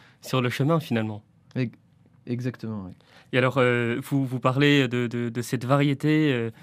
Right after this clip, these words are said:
Speaker 1: de, de la formation, des, des matières qui étaient proposées, l'exégèse, la morale fondamentale, la métaphysique, la théologie, la psychologie.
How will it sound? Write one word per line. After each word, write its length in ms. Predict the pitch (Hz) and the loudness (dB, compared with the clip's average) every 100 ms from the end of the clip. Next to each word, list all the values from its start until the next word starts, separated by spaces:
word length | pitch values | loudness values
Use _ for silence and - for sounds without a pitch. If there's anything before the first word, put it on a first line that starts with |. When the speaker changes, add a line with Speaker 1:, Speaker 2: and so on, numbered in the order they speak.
| - - | -16 -8
Speaker 1:
de, 600 | 117 117 113 113 113 117 | -4 -2 -2 -2 -4 -6
de 100 | 113 | -4
la 140 | 120 113 | -4 -2
formation, 680 | 139 131 135 - 156 160 156 | 0 2 2 2 2 4 2
des, 200 | 120 117 | 0 -2
des 120 | 120 | 0
matières 400 | 131 127 151 151 | 0 2 0 0
qui 100 | - | -2
étaient 140 | 120 | -6
proposées, 640 | 120 131 123 131 139 151 147 | -6 -6 -2 0 0 0 0
l'exégèse, 800 | 123 113 127 123 143 147 139 120 | -2 -2 -2 0 2 2 0 -4
la 60 | |
morale 260 | 117 123 135 | -4 -2 -2
fondamentale, 840 | - 123 120 123 143 143 147 135 - | -2 -4 -4 -4 -2 -2 -2 -6 -4
la 140 | 117 | -2
métaphysique, 720 | 117 139 131 - 123 151 156 | 0 0 -2 -6 -4 -2 -2
la 100 | 113 | -6
théologie, 560 | 110 143 135 131 131 156 | -4 -2 -2 -2 -2 -4
la 100 | 127 | -4
psychologie. 720 | - - 143 143 131 135 170 | -8 -10 -4 -2 0 0 0